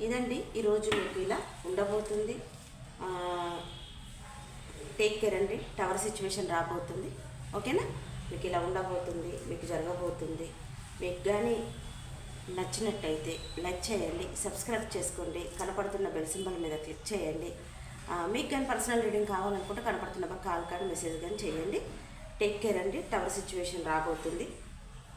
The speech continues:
ఏదో ఎవరితో మాట్లాడినా చాలా జాగ్రత్తగా మాట్లాడండి, నిర్ణయాలు చాలా జాగ్రత్తగా తీసుకోండి. ఎవరికైతే ఒక మనీ ఆఫర్ రాబోతుంది, వాళ్ళ సడన్గా వాళ్ళు ఊహించండి,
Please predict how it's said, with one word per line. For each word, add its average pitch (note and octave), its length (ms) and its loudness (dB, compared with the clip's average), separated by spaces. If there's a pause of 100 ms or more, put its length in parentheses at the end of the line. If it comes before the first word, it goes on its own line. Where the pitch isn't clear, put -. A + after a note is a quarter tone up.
(100)
ఏదో G3+ 280 6
ఎవరితో G3+ 380 4
మాట్లాడినా F#3 640 0
చాలా F3 120 2
జాగ్రత్తగా F3 600 2
మాట్లాడండి, F3 640 -2
నిర్ణయాలు F#3+ 520 2 (200)
చాలా F3+ 160 2
జాగ్రత్తగా F3 520 0
తీసుకోండి. - 520 -2
ఎవరికైతే E3 580 0 (380)
ఒక F#3+ 140 0
మనీ F#3 320 4
ఆఫర్ F#3 340 2
రాబోతుంది, F3 680 2
వాళ్ళ E3+ 440 4 (440)
సడన్గా B3+ 680 2 (240)
వాళ్ళు F#3 280 4
ఊహించండి, G#3+ 600 2